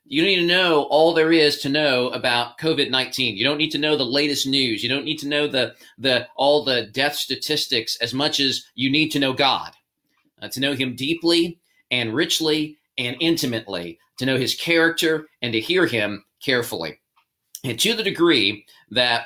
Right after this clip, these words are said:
we are viewing, uh, the reality, uh, the reality of God and, and the reality of who he is in relationship to his people is the degree that we can experience peace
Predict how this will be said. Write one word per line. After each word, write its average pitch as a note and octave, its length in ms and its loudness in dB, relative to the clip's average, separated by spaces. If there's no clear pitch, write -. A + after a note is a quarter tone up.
we C#3+ 240 2
are C3 320 0
viewing, D#3+ 640 0
uh, A2+ 360 0
the A#2+ 480 -4
reality, C#3+ 960 0
uh, A2+ 480 0
the A#2+ 120 -6
reality C#3 400 2
of A2+ 120 -4
God B2+ 520 0
and, B2 340 0
and A#2 200 -2
the A2 60 -2
reality C#3 500 2
of A2+ 80 -4
who F#3+ 220 -8
he E3 500 -2
is B2+ 260 2
in B2 80 -6
relationship D3 680 -2
to C#3+ 120 -6
his B2+ 220 0
people G#2 560 -6
is G3 260 2
the E3 80 -12
degree B2+ 640 0
that B2+ 180 0
we C#3 120 0
can D3 120 -2
experience D3+ 840 -2
peace D3+ 540 -2